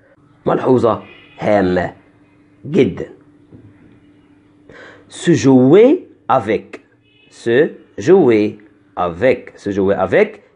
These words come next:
يعني تلعب ب. تلعب ب. خلي بالك من الترجمة. وبعد ب تأتي أداة الرياضة اللي بيتلعب بيها الرياضة.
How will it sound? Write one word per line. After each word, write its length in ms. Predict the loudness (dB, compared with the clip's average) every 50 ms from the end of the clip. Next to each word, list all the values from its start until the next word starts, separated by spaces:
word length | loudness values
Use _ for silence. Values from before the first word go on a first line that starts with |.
| _
يعني 460 | -10 -6 -6 -6 -6 -8 -8 -8 -8
تلعب 1000 | -10 -8 -4 0 0 2 2 0 0 -2 -4 -6 -6 -4 -2 -2 -2 -2 -2 -2 -2 -2 -2 -6 -12 _ _ _
ب. 480 | -20 -20 -20 -10 -6 -2 -2 -2 -2 -4 -8 -14 _ _ _ _ _ _ _ 2
تلعب 600 | 4 4 4 4 2 0 -2 -2 -2 -2 -4 -8 -14 _ -8
ب. 280 | -2 0 0 0 -2
خلي 280 | -4 -8 -8 -8 -6 -4
بالك 280 | -2 -2 -2 -2 -4 -4 -6 -6 -4 -2
من 160 | 0 0 2
الترجمة. 600 | 0 0 0 -2 -2 0 2 2 2 2 0 -2 -6 -14 -20 -20 -20 -20 _ -8
وبعد 500 | -6 -4 -2 -2 0 -2 -2 -4 -6 -8 -12
ب 400 | -14 -12 -10 -6 -4 -2 -2 -2 -4 -10 -20 _ _ _
تأتي 640 | -8 -8 -8 -10 -12 _ -4 -2 -2 -2 -4 -8 -10 -12
أداة 360 | -12 -6 0 2 2 2 2 2
الرياضة 520 | 0 2 2 2 2 2 2 2 0 -2 -2
اللي 240 | -4 -2 -2 -2 -2
بيتلعب 440 | -4 -4 -2 0 0 2 2 0
بيها 340 | 0 2 2 2 2 2 2
الرياضة. 500 | 0 0 0 0 0 -2 -4 -6 -10 -16